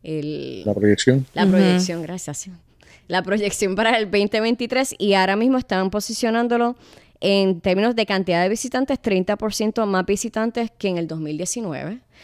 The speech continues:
Speaker 1: y cincuenta y dos por ciento más en gasto del visitante que en el dos mil diecinueve,
Speaker 2: ¿Y cuánto es el
Speaker 1: este año.
Speaker 2: gasto? ¿Tiene el número neto?
Speaker 1: Eh,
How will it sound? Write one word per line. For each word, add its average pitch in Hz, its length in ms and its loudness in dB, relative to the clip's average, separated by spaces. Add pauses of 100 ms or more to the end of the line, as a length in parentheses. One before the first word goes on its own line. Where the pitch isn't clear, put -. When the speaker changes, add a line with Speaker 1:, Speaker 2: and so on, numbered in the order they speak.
(420)
Speaker 1:
y 190 120 2
cincuenta 185 480 0
y 175 40 4
dos 170 140 0
por 202 160 -6
ciento 220 280 -8
más 202 180 -4
en 220 120 -8
gasto 170 300 -10
del 202 120 -6
visitante 185 600 -8
que 170 80 -10
en 156 80 -6
el 156 100 -6
dos 151 100 -10
mil 147 160 -8
diecinueve, 147 540 -10
Speaker 2:
¿Y 135 60 0
cuánto 120 300 0
es 139 40 8
el 139 40 8
Speaker 1:
este 117 120 0
año. - 80 -6
Speaker 2:
gasto? - 140 -16 (400)
¿Tiene 120 160 0
el 143 80 -2
número 147 240 0
neto? 143 220 -6 (220)
Speaker 1:
Eh, 190 680 2